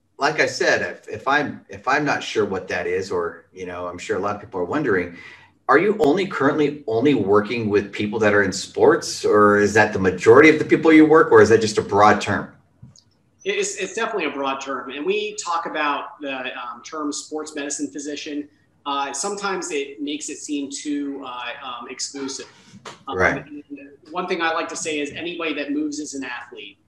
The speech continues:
Speaker 2: And so, um, I say, uh, sports medicine doctors, we are trained physicians in regards to being able to treat any kind of injury, um, uh, that can occur, whether it be acute, chronic.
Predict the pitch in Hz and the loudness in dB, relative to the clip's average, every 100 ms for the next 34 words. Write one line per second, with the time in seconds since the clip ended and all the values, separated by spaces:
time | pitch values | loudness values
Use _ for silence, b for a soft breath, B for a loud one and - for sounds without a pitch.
0 | _ _ 135 135 - 147 139 135 135 135 | _ _ -14 -8 -6 -6 -6 -6 -10 -10
1 | 135 131 131 151 147 165 147 - 139 - | -10 -10 -8 -8 -6 -6 -8 -10 -10 -8
2 | 196 190 180 170 165 160 160 147 - 156 | -6 -6 -6 -8 -8 -6 -6 -8 -8 -10
3 | 151 - - _ 151 160 151 143 - 175 | -10 -12 -18 _ -8 -4 -4 -4 -8 -10
4 | 175 165 - 139 151 147 160 147 147 - | -10 -10 -10 -10 -8 -8 -8 -8 -8 -10
5 | 143 139 143 143 - 135 139 135 135 135 | -10 -10 -8 -10 -10 -10 -8 -6 -8 -12
6 | 127 - 143 143 147 156 151 156 147 139 | -16 -12 -12 -10 -12 -14 -12 -10 -10 -10
7 | - 156 151 156 156 151 151 151 b b | -12 -10 -10 -10 -8 -6 -8 -10 b b
8 | b 135 131 131 135 139 135 135 - 139 | b -8 -8 -8 -10 -8 -8 -10 -10 -12
9 | - - 139 139 139 135 127 135 123 - | -12 -10 -10 -8 -10 -10 -10 -10 -12 -14
10 | - 151 151 151 - 151 147 151 143 - | -10 -10 -10 -14 -14 -10 -6 -6 -8 -12
11 | _ | _